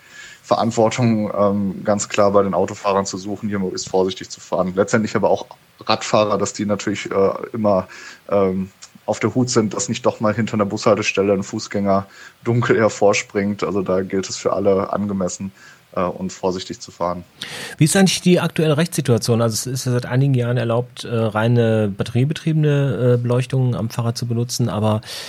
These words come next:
Speaker 2: ähm, man sieht ja relativ häufig Radfahrer, die blinkende oder einfach auch mehrere, äh, Rücklichter haben zum Beispiel. Ist das erlaubt? Wird das
Speaker 1: Ja.
Speaker 2: geduldet oder ist das eher sogar ein, ähm, Problem in der Straßenverkehrsordnung?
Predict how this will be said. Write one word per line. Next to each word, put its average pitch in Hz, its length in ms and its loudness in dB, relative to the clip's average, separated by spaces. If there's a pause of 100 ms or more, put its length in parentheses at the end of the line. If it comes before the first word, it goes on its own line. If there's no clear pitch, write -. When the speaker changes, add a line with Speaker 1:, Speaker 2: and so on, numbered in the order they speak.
(140)
Speaker 2:
ähm, 110 320 4
man 107 160 4
sieht 127 180 -2
ja 131 100 2
relativ 123 480 0
häufig 131 400 0
Radfahrer, 117 440 -2
die 107 180 -4
blinkende 123 720 4
oder 104 200 -2
einfach 113 200 -4
auch 113 140 -2
mehrere, 98 680 4
äh, 101 260 -2
Rücklichter 104 540 -2
haben 85 180 -2
zum 87 140 -6
Beispiel. 90 440 -6 (300)
Ist - 180 -2
das 131 140 0
erlaubt? 104 440 2
Wird 139 100 0
das 120 160 -4
Speaker 1:
Ja. 104 140 2
Speaker 2:
geduldet 196 380 4
oder 127 180 0
ist 127 140 -4
das 127 120 -4
eher 127 180 2
sogar 120 260 2
ein, 120 280 2
ähm, 110 480 0
Problem 110 380 2
in 95 60 0
der 90 80 0
Straßenverkehrsordnung? 95 840 -6